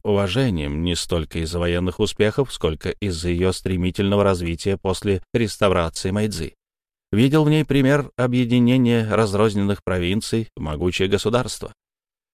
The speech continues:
Однако ни в коей мере не желал подчинения ей своей многострадальной страны. Отца тоже поддерживали японцы, и какое-то время это его устраивало. Но сын пытался направить его интересы в сторону Соединенных Штатов и Великобритании,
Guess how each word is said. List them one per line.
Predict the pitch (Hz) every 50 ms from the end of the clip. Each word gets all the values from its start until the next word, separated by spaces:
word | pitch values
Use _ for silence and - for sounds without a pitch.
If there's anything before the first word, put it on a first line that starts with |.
| _ _
Однако | - 101 107 117 160 175 - - 165 160
ни | 160 165 151
в | -
коей | - 180 180 165 156
мере | 147 156 170 170 165 160
не | 156 151 151 143
желал | 127 143 131 139 156 156 131 -
подчинения | - 90 87 - - - 101 101 107 117 123 117 113 110 110 110
ей | 101 90 90 101 101 92
своей | - - 85 76 78 78 82 90 92 90 - -
многострадальной | 101 107 98 95 92 - - 98 95 90 90 95 92 90 90 92 95
страны. | - - - 107 107 92 78 58 - - _ _ _ _ _ _ _ _ _ _ _ _ -
Отца | - 92 95 - - 135 139 139
тоже | - - 127 127 120 123 131
поддерживали | - 127 123 113 110 120 120 113 107 117 120 117 117
японцы, | 117 107 - 113 113 113 - - - 117 113 110 - _ _ -
и | - 107
какое-то | - 78 - 110 110 98 107 101
время | 98 101 107 104 107
это | 80 92 101 - 104
его | 101 104 104 104
устраивало. | 101 104 - - 127 127 110 82 71 71 71 73 - _ _ _ _ _ _ -
Но | - 107 113
сын | - - 156 165 147 131
пытался | - 95 92 - 120 123 120 - - - 113
направить | 117 113 - - 120 127 120 120 110 -
его | 113 107 110 113
интересы | 107 104 - 117 110 117 120 - - 110
в | -
сторону | - - 120 113 117 117 113
Соединенных | - - 117 113 107 110 110 117 117 113 110 107 -
Штатов | - - - 120 120 127 123 - 85 - -
и | 78
Великобритании, | 76 78 78 78 - 85 90 92 90 - 127 131 120 95 82 69